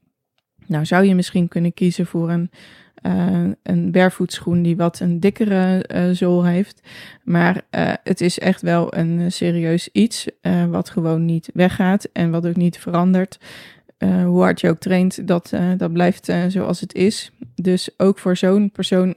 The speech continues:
is het mogelijk wat minder geschikt. Ehm, ik zal je eens een voorbeeld geven over een, eh, over een patiënt. Ehm, ik had laatst iemand in mijn praktijk. Nou, laten we haar, eh, Loes noemen. Eh, Loes is zesenveertig.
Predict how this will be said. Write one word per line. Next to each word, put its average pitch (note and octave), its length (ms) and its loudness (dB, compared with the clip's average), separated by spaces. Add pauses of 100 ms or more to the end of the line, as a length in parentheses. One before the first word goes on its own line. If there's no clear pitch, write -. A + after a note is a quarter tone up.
is F#3+ 180 0
het - 280 -6
mogelijk F3+ 400 2
wat - 160 -8
minder F3 380 0
geschikt. - 640 -8 (1160)
Ehm, G#3+ 580 2 (880)
ik A3+ 160 2
zal A#3+ 180 4
je A#3 100 6
eens G#3 100 0
een F#3 100 2
voorbeeld G3+ 420 -2
geven F#3 360 0
over F#3 280 0
een, F3 260 0
eh, F3 220 0 (140)
over F3+ 280 0
een F3 140 -2
patiënt. F3 600 -4 (260)
Ehm, F#3+ 640 0
ik G#3+ 140 -2
had A3 140 -2
laatst G#3 280 2
iemand G3+ 300 2
in F#3 80 -2
mijn F3 160 -2
praktijk. G3 640 -4 (120)
Nou, E3 180 -4 (120)
laten F3+ 340 -4
we F3 60 -2
haar, F3 300 -2
eh, E3+ 220 -4
Loes F3+ 200 0
noemen. D#3+ 360 -8 (960)
Eh, F#3 260 4
Loes G#3 280 2
is A3+ 160 0
zesenveertig. G#3+ 840 0